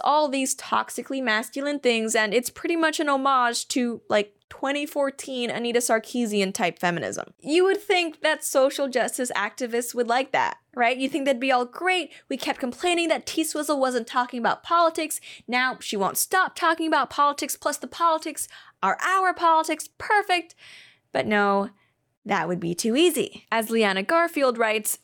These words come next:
in The Man, Taylor Swift seeks to critique sexism, but twists drag to do so. To a queer viewer, this video and her performance struck me as inexplicitly queer-coded with drag references.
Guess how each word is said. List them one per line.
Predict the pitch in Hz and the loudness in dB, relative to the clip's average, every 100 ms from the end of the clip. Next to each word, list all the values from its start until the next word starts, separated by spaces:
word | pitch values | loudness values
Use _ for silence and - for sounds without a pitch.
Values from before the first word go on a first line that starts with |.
| _ | _
in | 247 247 233 | 2 2 2
The | 196 196 | 2 2
Man, | 240 277 226 240 - - | 2 2 0 -4 -12 -14
Taylor | - 330 381 | -4 2 2
Swift | - - 302 | 2 0 0
seeks | - - 302 - | 0 -2 -2 -2
to | - | -2
critique | 240 214 - 208 | -2 -4 -4 -4
sexism, | - 339 - 294 269 262 262 240 - | 0 0 2 -2 2 2 0 -4 2
but | 320 254 - - | 2 2 -4 -16
twists | - 269 330 - | -6 -4 -2 -4
drag | - 190 175 180 - | 0 0 2 -2 -6
to | 180 | -8
do | 190 - 302 339 | -6 -2 0 0
so. | - 104 92 - - | 0 0 -2 -6 -6
To | - 226 | 0 0
a | |
queer | 214 254 285 | 2 2 2
viewer, | 285 285 285 277 226 | 4 4 4 2 0
this | 262 311 | 0 0
video | - 320 311 302 | 0 2 4 2
and | 240 294 | 0 -2
her | - | -6
performance | - 330 - 254 254 254 226 | -2 -4 0 0 0 -2 -2
struck | - - 277 320 | -2 2 0 0
me | 320 | -2
as | 262 262 254 - | -2 -2 -4 -4
inexplicitly | 247 349 - - 311 302 302 262 | -2 -2 -2 0 0 0 0 -2
queer-coded | - - 359 349 302 269 269 240 | -2 0 0 0 2 4 4 2
with | 240 - | -2 0
drag | 196 240 214 | 0 2 0
references. | 175 156 160 - 71 - | -2 -2 -2 -2 -2 -6